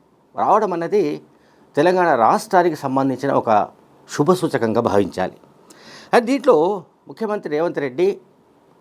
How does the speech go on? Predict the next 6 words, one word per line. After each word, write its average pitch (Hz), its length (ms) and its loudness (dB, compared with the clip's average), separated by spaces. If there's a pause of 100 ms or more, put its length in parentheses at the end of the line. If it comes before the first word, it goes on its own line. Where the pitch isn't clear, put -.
(240)
టూ 226 180 2
థౌజండ్ 185 460 0
ఫార్టీ 165 420 0
సెవెన్ 160 480 2 (300)
డాక్యుమెంట్ 131 420 0
ఆవిష్కరించారు, 98 720 -4